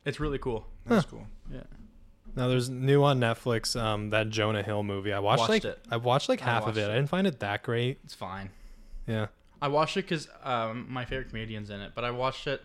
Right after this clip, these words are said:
Speaker 3: Jonah Hill?
Speaker 1: just 'cause,
Speaker 2: Eddie Mur-,
Speaker 1: no.
Speaker 2: Eddie Murphy?
Speaker 1: No, Andrew Schultz.
Speaker 2: Oh, oh, he's in it?
Speaker 1: He has a
Speaker 3: Oh.
Speaker 1: small role. He's just, like, an uncle.
Speaker 2: Oh, okay.
Speaker 3: Oh,
Speaker 1: But,
Speaker 3: okay.
Speaker 1: um,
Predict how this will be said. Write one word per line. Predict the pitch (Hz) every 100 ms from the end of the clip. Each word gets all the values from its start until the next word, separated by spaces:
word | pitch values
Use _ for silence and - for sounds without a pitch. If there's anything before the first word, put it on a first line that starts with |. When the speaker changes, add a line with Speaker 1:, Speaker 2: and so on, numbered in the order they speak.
| -
Speaker 3:
Jonah | 123 113
Hill? | 107 110
Speaker 1:
just | 131 139 -
'cause, |
Speaker 2:
Eddie | 127
Mur-, | 135 117
Speaker 1:
no. | 120
Speaker 2:
Eddie | 117
Murphy? | 110 107 110 139 143
Speaker 1:
No, | 135
Andrew | 127 120
Schultz. | - 127 - - -
Speaker 2:
Oh, | 160 180
oh, | 117
he's | 160
in | 160 214
it? | 254
Speaker 1:
He |
has | 151
a | 156
Speaker 3:
Oh. |
Speaker 1:
small | 180 139 110
role. | 110 101
He's | 113
just, | 120 -
like, | 120
an | 110
uncle. | 98 - 95 -
Speaker 2:
Oh, | 101 95
okay. | 98 -
Speaker 3:
Oh, | 113
Speaker 1:
But, | 127
Speaker 3:
okay. | 123 113
Speaker 1:
um, | 107 101